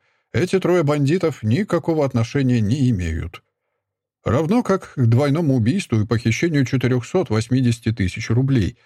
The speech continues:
предназначенных для выдачи зарплаты работникам авиационного завода.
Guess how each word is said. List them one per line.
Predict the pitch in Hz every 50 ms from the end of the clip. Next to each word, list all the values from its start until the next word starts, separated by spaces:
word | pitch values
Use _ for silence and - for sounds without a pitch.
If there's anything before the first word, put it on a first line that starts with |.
| _ _ _ _
предназначенных | - 120 123 123 127 123 113 127 143 127 - - 101 101 101 - 110
для | 98 98 110 107
выдачи | 107 127 143 131 107 - -
зарплаты | 95 101 101 117 117 - 120 120 117 -
работникам | 90 92 92 98 143 143 - 117 110 - 110 107 -
авиационного | - 113 98 107 107 107 - - - 95 87 90 92 101
завода. | 107 110 123 139 143 127 92 80 - -